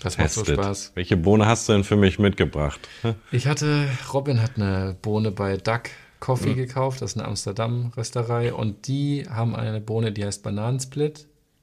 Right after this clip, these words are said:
Speaker 1: Äh, kostet zweiundzwanzig Euro für zweihundertfünfzig Gramm, ist echt teuer, aber sie schmeckt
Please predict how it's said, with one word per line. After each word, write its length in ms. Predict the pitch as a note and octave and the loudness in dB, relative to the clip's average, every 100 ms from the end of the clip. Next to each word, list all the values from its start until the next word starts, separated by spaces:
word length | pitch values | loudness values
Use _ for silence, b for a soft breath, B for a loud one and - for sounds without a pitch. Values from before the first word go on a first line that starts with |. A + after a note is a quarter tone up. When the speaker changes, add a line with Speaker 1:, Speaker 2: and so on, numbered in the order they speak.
| _ _ _ _ _ _ - | _ _ _ _ _ _ -4
Speaker 1:
Äh, 680 | G#2 G2 G2 G2 G2 G2 G2 A2 - _ | 0 0 0 0 0 -2 -4 -10 -16 _
kostet 220 | - - - | -18 -8 -2
zweiundzwanzig 600 | B2 C3 B2+ B2+ A2 A#2+ | 2 4 4 0 -2 -2
Euro 360 | B2 C3 D#3+ - | 0 0 -2 -8
für 120 | - | -10
zweihundertfünfzig 640 | - C3+ C#3+ B2+ - - | -6 -4 -4 -4 -4 -4
Gramm, 160 | - C#3+ | -2 0
ist 80 | C3 | 0
echt 160 | A#2+ - | -2 0
teuer, 360 | C3+ C#3+ F3+ - _ _ - | 0 2 -2 -8 _ _ -8
aber 160 | A2+ G#2 | -4 -2
sie 120 | G2+ | -4
schmeckt 420 | - C3 C3 - | -2 -2 -2 -10